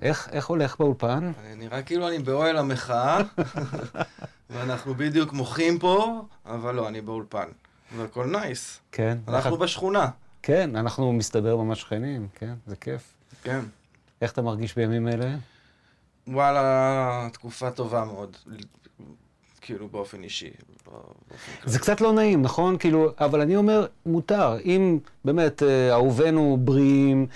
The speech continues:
Speaker 1: ואנחנו במצב כלכלי איכשהו סביר עם האף מעל המים, אז מותר ליהנות מזה, נכון?
Speaker 2: כן, גם, אה, חשוב להסתכל על חצי הכוס המלאה.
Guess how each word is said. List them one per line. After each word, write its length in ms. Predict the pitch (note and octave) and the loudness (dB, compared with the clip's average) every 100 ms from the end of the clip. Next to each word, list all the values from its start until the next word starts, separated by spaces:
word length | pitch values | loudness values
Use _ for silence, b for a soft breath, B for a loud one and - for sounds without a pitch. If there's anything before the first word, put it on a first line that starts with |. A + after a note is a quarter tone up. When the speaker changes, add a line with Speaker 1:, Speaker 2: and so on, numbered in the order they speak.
| B B B - | B B B -8
Speaker 1:
ואנחנו 840 | G2+ A#2 C3+ C3+ C3+ C3 C3 C3+ | -4 2 4 6 6 4 2 2
במצב 380 | C#3+ C#3 D3+ C#3 | 2 2 0 0
כלכלי 420 | D3 B2+ D3 D#3+ | 0 0 2 2
איכשהו 460 | - F3+ - C#3+ C3+ | 0 -2 -2 -2 -2
סביר 640 | - - A#2 A2 D3+ E3 | -2 -2 0 4 4 6
עם 160 | D#3+ B2+ | 4 4
האף 600 | A#2+ A#2 A2 - C#3 - | 2 4 2 0 -2 0
מעל 220 | C3+ B2+ | 2 2
המים, 440 | A#2 A2+ A#2+ C3+ C3+ | 2 2 0 0 -2
אז 360 | C3 B2 B2 - | -4 -6 -10 -10
מותר 240 | C3 C#3+ D#3 | -8 -4 -2
ליהנות 380 | E3 F3+ D3 | -2 0 -2
מזה, 240 | A2+ G#2 G2+ | -2 -2 -4
נכון? 260 | F#2 - D#3 _ b b b b b b b _ _ _ _ _ - | -6 -12 -18 _ b b b b b b b _ _ _ _ _ -12
Speaker 2:
כן, 300 | F3 B3 A3 | -6 -6 -6
גם, 240 | C3 C3 C3 | -8 -6 -6
אה, 320 | C3 C3 B2+ | -4 -4 -6
חשוב 520 | - B2 A#2+ E3+ F#3 F#3 | -10 -12 -10 -8 -8 -10
להסתכל 480 | G3 - G3 F#3 | -12 -12 -14 -6
על 320 | G3+ G3 F#3 F3 | -4 -2 -4 -6
חצי 360 | F#3 F#3 - | -10 -10 -8
הכוס 440 | F3 E3+ F#3 F3+ F#3 | -8 -8 -8 -8 -6
המלאה. 640 | E3+ C#3+ B2 A2 A#2 | -6 -6 -4 -2 -2